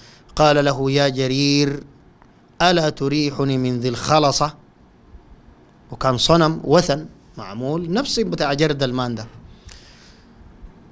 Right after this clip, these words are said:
وأرسل جرير بن عبد الله ومعه أكثر من مية فارس تقريبًا، مشوا هدموها وكسروها.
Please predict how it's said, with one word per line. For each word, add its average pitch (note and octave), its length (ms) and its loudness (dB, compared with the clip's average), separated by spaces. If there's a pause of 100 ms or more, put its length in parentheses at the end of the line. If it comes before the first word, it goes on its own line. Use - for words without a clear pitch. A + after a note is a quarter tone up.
(300)
وأرسل C#3 680 4
جرير D3 240 2
بن D3 80 -2
عبد B2 220 -4
الله D#3 340 0
ومعه C#3+ 600 -2 (220)
أكثر D3 340 -4
من C3 220 -4
مية D#3 240 0
فارس C#3+ 460 -4
تقريبًا، D3+ 580 0 (120)
مشوا C3+ 320 -4
هدموها C#3+ 400 0
وكسروها. A2 580 -8